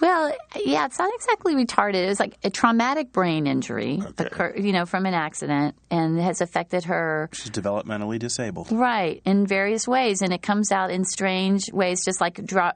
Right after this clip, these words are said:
Speaker 1: traumatic brain injury can affect a person in all different kinds of ways. And, um,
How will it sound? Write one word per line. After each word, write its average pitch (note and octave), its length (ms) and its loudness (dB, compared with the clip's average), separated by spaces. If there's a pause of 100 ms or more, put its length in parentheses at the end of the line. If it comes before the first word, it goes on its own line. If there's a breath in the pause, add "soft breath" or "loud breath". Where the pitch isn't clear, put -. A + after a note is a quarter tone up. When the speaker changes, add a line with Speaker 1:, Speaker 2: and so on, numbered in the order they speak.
Speaker 1:
traumatic F3+ 420 -2
brain F3 220 0
injury F#3 240 0
can D#3 160 -2
affect D3 360 -2
a - 20 -4
person C3+ 340 -4
in C#3 60 2
all D#3 160 2
different C#3 240 -4
kinds C3 240 -4
of A#2+ 120 -8
ways. A2+ 360 -2
And, C3 240 -4 (520 loud breath)
um, D3+ 540 0